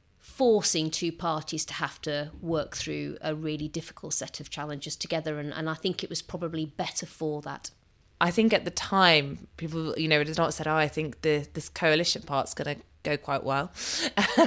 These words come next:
Speaker 2: But it, but it looks as though that was a period where, where quite a bit was achieved. Do you know what I mean? If you think about some of the later stages, what, I wonder what you think.
Speaker 1: Well, it's
Speaker 2: And obviously
Speaker 1: really
Speaker 2: you held some big briefs in that period, I should say, in transport, international development.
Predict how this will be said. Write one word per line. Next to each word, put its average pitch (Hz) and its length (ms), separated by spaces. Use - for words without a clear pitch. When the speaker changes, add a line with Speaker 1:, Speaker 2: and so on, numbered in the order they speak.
Speaker 2:
But 226 120
it, - 220
but 233 100
it 233 100
looks 240 240
as 240 120
though 208 120
that 196 140
was 190 100
a - 40
period 185 240
where, 180 240
where 170 220
quite 180 360
a - 40
bit 165 220
was 170 220
achieved. - 960
Do - 80
you 180 80
know 170 40
what 165 60
I 160 40
mean? - 100
If 165 140
you 185 80
think 170 160
about 165 160
some 170 100
of 165 60
the 160 60
later 160 240
stages, - 440
what, 170 160
I 156 80
wonder 156 140
what 151 80
you 156 60
think. - 260
Speaker 1:
Well, 349 100
it's - 160
Speaker 2:
And 202 80
obviously 220 260
Speaker 1:
really 202 100
Speaker 2:
you 190 60
held 180 240
some 175 140
big 165 220
briefs 156 320
in 147 80
that 143 140
period, 139 300
I 135 80
should - 180
say, - 300
in - 220
transport, - 560
international - 480
development. 135 480